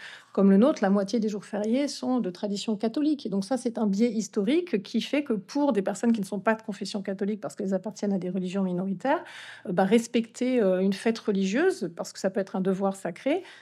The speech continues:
c'est plus compliqué quand vous n'avez pas de jours fériés à ce moment-là et que vous devez demander l'autorisation à votre employeur de vous absenter.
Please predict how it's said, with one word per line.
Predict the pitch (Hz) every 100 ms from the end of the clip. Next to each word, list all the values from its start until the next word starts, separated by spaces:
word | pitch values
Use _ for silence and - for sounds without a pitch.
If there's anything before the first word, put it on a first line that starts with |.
| -
c'est | - 175
plus | -
compliqué | 294 247 233 220 247 320 359
quand | 349
vous | 254
n'avez | 202 175
pas | -
de | 226
jours | 214 190
fériés | - 196 214
à |
ce | 220
moment-là | 190 180 269
et |
que | 240
vous | 190
devez | 175 180
demander | 175 180 196
l'autorisation | 254 240 214 190 196 226
à |
votre | 208
employeur | 202 196 196 240
de | 226
vous | 208
absenter. | 214 - 254 247